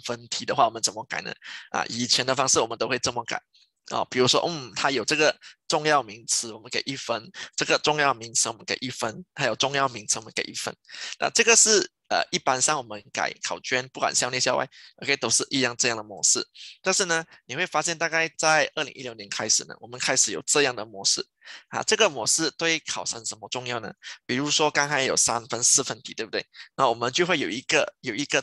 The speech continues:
等级。那个等级呢，就是比如说零分是考生无法回答，那一分呢，他只提到什么，两分提到什么，不提到什么。那这个功能对考生什么重要呢？其实老师总结一下，我想表达的是说，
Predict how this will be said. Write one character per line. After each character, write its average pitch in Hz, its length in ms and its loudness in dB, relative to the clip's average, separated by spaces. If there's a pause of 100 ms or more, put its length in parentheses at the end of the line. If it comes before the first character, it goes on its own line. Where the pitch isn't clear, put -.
等 80 260 -4
级。 - 360 -6 (340)
那 185 120 -2
个 208 100 2
等 113 280 -8
级 127 140 -6
呢， 127 120 -6
就 156 120 -2
是 156 160 0
比 123 120 -12
如 120 120 -4
说 123 220 -2
零 110 280 -12
分 123 220 -4
是 139 220 4
考 - 200 -6
生 131 200 0
无 113 80 -20
法 110 200 -6
回 101 220 -10
答， 95 260 -4 (280)
那 143 80 -2
一 180 160 -2
分 131 220 2
呢， 131 120 0
他 131 140 0
只 - 140 -2
提 - 160 -4
到 123 160 0
什 - 200 0
么， - 180 -12 (300)
两 123 200 -4
分 135 360 -2
提 - 140 -2
到 135 140 4
什 - 220 2
么， 101 140 -6
不 139 140 -10
提 - 120 -6
到 117 140 -2
什 - 140 -2
么。 - 140 -20 (320)
那 131 100 2
这 127 120 2
个 233 140 8
功 147 200 -2
能 117 160 -6
对 170 200 2
考 - 340 -4
生 123 200 0
什 120 100 -2
么 110 120 -12
重 131 180 -4
要 127 120 0
呢？ 117 80 -10 (440)
其 - 100 -2
实 147 100 4
老 123 120 4
师 127 120 2
总 113 280 -6
结 123 180 -2
一 127 40 -2
下， 135 300 2 (220)
我 127 100 -4
想 131 180 0
表 123 160 2
达 127 160 0
的 135 60 2
是 180 140 -2
说， 147 300 -4